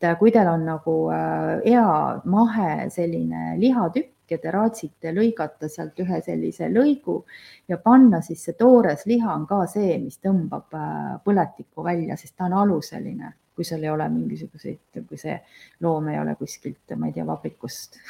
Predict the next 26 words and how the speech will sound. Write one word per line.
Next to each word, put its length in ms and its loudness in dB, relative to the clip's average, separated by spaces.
<laughs> 160 2
läbi 320 0
käinud, 460 -4
et 200 -8
on, 140 -2
on, 280 0
kui 140 2
kellelgi 420 0
on 160 -2
kodus 380 -6
näiteks, 500 -8
et 200 -16
siis 160 -10
võib 160 -10
panna 340 -6
selle 200 -14
toore 360 -4
liha 260 -2
ka 220 -6
sinna 400 -6
igasuguste 560 -14
selliste 480 -10
nagu 180 -16
paisteskohtade 920 -6
peale 420 -8
ja, 120 -10